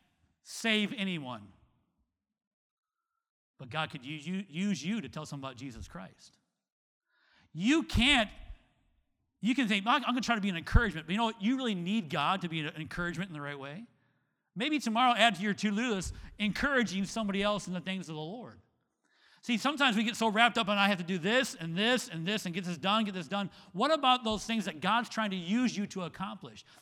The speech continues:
About the people you bump into every day, the people that you work with, y-, your neighbors, and you think, "I, I can't have any impact." No, you can't, but with God, you can. Is there someone in your life that, that needs,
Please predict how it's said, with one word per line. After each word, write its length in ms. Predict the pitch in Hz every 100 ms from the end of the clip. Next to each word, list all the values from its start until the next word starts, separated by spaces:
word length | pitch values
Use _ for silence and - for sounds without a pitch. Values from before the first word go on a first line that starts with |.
| -
About 160 | 233
the 80 | 214
people 220 | 208 247
you 120 | 202
bump 300 | 175 214 233
into 300 | 254 240 196
every 260 | 220 214 208
day, 320 | 214 220 151 - - -
the 60 |
people 240 | 170 226 226
that 80 | 208
you 140 | 208
work 320 | 180 233 233
with, 180 | 196 156 - -
y-, 80 | 226
your 160 | 180 208
neighbors, 500 | 208 262 208 170 123 - - - - _ -
and 80 | 185
you 60 |
think, 180 | 185 208
"I, 120 | 151 180 - 262
I 20 |
can't 260 | - 269 170
have 180 | 180
any 220 | 170 175 160
impact." 440 | 175 185 220 190
No, 120 | 185
you 160 | 240 214
can't, 400 | - 226 254 147
but 80 | 160
with 140 | 143
God, 260 | 180 196 156
you 80 |
can. 380 | - 196 226 117 - _ _ _ _ _ _ _ _ _ _ _ _ _ _ _ _ _ _ _ -
Is 140 | 208 208
there 100 | 220
someone 280 | 233 262
in 100 | 262
your 100 | 254
life 240 | 214 226 220
that, 180 | 196 180
that 140 | 196
needs, 460 | 175 226 262 226